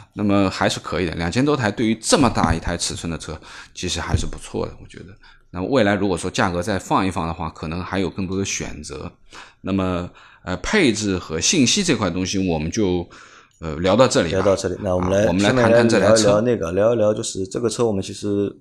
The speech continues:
Speaker 2: 首先静态也体验了，
Speaker 1: 嗯，
Speaker 2: 对吧？动态也体验了，
Speaker 1: 我们也看了一下，
Speaker 2: 对吧？
Speaker 1: 对。
Speaker 2: 就这个车就是老倪先说一下，就是你对这台车的直接的一个就是感官，
Speaker 1: 嗯。
Speaker 2: 怎么样？就感觉对这台车就是有什么点是吸引你的？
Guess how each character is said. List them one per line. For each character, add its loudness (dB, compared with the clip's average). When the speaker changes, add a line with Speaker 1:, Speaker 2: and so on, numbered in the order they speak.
Speaker 2:
首 -6
先 0
静 0
态 2
也 0
体 -10
验 -8
了， -8
Speaker 1:
嗯， 2
Speaker 2:
对 -8
吧？ 0
动 0
态 2
也 2
体 -2
验 -
了， 0
Speaker 1:
我 -
们 -
也 -
看 0
了 -2
一 -4
下， -10
Speaker 2:
对 -10
吧？ -14
Speaker 1:
对。 -12
Speaker 2:
就 -2
这 2
个 4
车 0
就 -4
是 -2
老 0
倪 0
先 -2
说 0
一 0
下， -4
就 -12
是 -12
你 0
对 2
这 -2
台 4
车 -4
的 -2
直 0
接 2
的 2
一 -2
个 -6
就 -10
是 -10
感 -10
官， 0
Speaker 1:
嗯。 -6
Speaker 2:
怎 -2
么 -6
样？ -10
就 -6
感 0
觉 2
对 0
这 -6
台 -4
车 -4
就 -6
是 -6
有 2
什 2
么 2
点 -6
是 -4
吸 0
引 0
你 -10
的？ -16